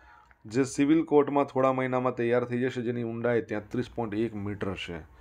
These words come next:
એટલે સાદી ગણતરી મારો ને તો અગિયાર માળની બિલ્ડિંગ જમીનની અંદર હોય એટલી જ, એટલું થાય ઊંડાઈ.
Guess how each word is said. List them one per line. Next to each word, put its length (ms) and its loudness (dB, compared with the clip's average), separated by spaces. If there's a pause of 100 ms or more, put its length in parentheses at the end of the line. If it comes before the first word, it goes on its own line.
(680)
એટલે 200 -4
સાદી 380 0
ગણતરી 320 0
મારો 280 0
ને 200 -6 (640)
તો 260 -8
અગિયાર 540 2
માળની 720 0
બિલ્ડિંગ 640 -2 (140)
જમીનની 500 -4
અંદર 420 -2
હોય 220 4
એટલી 260 -4
જ, 140 -12 (100)
એટલું 220 -6
થાય 280 -6 (360)
ઊંડાઈ. 280 -4